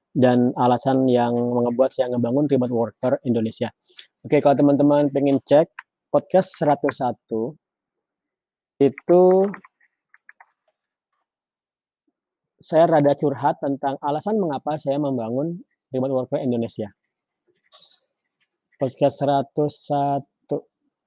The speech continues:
ya, yaitu mengapa saya membangun, mengapa saya berusaha payah membangun remote worker Indonesia.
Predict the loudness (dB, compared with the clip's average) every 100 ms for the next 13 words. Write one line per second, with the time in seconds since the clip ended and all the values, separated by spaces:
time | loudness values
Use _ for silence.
0 | _ _ -12 -12 _ _ _ _ _ _
1 | -2 4 2 2 _ _ 0 0 2 2
2 | 4 2 2 2 2 2 0 0 0 -2
3 | -10 _ _ _ _ _ _ _ -4 -4
4 | 2 2 4 2 2 -2 -4 -2 0 0
5 | 0 0 0 -2 -2 0 -2 -2 -4 -4
6 | -8 -6 -8 -10 -12